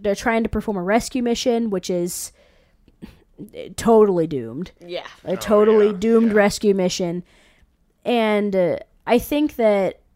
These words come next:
Speaker 1: it is a different story in that aspect because, you know,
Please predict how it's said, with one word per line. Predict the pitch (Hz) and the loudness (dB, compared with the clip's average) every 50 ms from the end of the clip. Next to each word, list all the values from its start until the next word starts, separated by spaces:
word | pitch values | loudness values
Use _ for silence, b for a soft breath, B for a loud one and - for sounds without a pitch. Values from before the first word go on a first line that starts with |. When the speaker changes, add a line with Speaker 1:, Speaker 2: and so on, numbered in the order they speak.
| _ _ _ _ _ _ | _ _ _ _ _ _
Speaker 1:
it | - 233 233 | 0 4 6
is | 254 262 247 | 6 6 4
a | 226 | 4
different | 208 202 220 214 - 208 196 - | 0 -2 -2 -2 -4 -6 -8 -8
story | - 226 214 196 196 190 190 185 180 180 175 - _ _ | -6 -4 -4 -2 -2 -2 -2 -2 -2 -2 -4 -6 _ _
in | - 208 196 185 | -6 -6 -4 -4
that | 180 185 185 175 165 - _ - | -6 -6 -6 -6 -8 -10 _ -14
aspect | 170 160 147 - - - 160 151 - - - | -16 -14 -14 -14 -14 -12 -12 -14 -14 -14 -12
because, | - 165 165 - 175 165 151 156 - - - - - | -12 -12 -10 -10 -10 -10 -10 -10 -12 -14 -16 -16 -14
you | 247 190 | -14 -14
know, | 175 156 151 160 165 165 | -12 -12 -12 -12 -14 -14